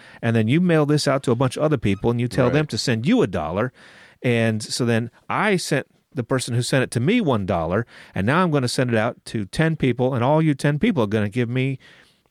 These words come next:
Speaker 1: a dollar each," and then it just goes on, and we all get rich.
Speaker 2: Right, right. It, it, there's a, there's a funny Facebook meme or
Speaker 1: Yeah.
Speaker 2: whatever, uh, you know, internet meme,
Speaker 1: Yeah.
Speaker 2: uh, where someone says,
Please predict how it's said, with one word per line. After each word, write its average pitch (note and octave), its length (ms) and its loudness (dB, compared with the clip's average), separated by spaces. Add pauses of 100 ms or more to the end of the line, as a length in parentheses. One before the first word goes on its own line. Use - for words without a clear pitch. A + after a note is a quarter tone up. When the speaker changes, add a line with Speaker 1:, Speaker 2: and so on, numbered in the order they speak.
(100)
Speaker 1:
a A#2+ 80 -2
dollar A2 400 2
each," D#3+ 460 0 (480)
and B2 160 2
then B2+ 80 2
it A#2 40 0
just A#2+ 200 -4
goes A#2+ 180 2
on, B2 200 0
and A#2 220 -4 (360)
we C#3+ 160 2
all C#3 400 2
get D#3+ 220 0
rich. C4+ 500 0 (520)
Speaker 2:
Right, G#2 520 0
right. G#2 380 0
It, C3 200 -4
it, C#3+ 120 -8 (340)
there's F3+ 200 2
a, A2 220 0
there's C3+ 160 0
a A#2 60 0
funny A2+ 260 -2
Facebook - 500 -4
meme F#2 360 -4
or E2+ 180 0
Speaker 1:
Yeah. A2+ 220 0
Speaker 2:
whatever, G2 560 -4
uh, G2+ 160 0
you A2 180 -8
know, F#2 140 -4 (160)
internet F#2 360 -2
meme, E2+ 360 -6
Speaker 1:
Yeah. G2 160 -2 (420)
Speaker 2:
uh, F#2+ 220 0
where G2 160 -2
someone G2 300 -6
says, F2+ 460 -6